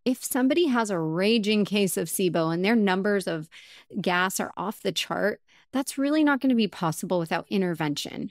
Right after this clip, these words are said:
And that's where then they'll go to their care team, they'll go to their gastroenterologist or other members of their care team, and maybe they're prescribed an antibiotic that's not necessarily broad spectrum, more concentrated to the small intestine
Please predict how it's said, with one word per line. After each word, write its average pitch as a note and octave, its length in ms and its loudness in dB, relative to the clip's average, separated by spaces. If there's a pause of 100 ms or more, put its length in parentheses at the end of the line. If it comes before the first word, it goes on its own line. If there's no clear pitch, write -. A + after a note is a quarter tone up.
And B3+ 160 2
that's C4+ 300 0
where C#4 120 2
then A#3 260 2
they'll A3 120 2
go G3 220 0
to G3 80 -2
their G3 160 0
care F#3+ 240 -2
team, F#3+ 340 -4
they'll F3 120 -4
go G3+ 200 -2
to G3+ 80 -2
their G3 160 -2
gastroenterologist F3+ 1400 -4 (140)
or F#3+ 200 -4
other G3 240 -2
members F#3 360 -2
of F3+ 80 -6
their F#3 100 -4
care F3 280 -6
team, F3+ 340 -4
and E3 120 0
maybe F3 220 -2
they're F3+ 160 -4
prescribed E3 720 -4 (340)
an G#3+ 140 -2
antibiotic F3+ 880 0 (100)
that's E3+ 340 -4
not A3+ 320 2
necessarily G3+ 640 -2
broad F3 260 -2
spectrum, F3 500 -6
more F3+ 180 -4
concentrated F3 840 -4
to - 80 -16
the F3 100 -12
small F3+ 280 -4
intestine E3+ 680 -4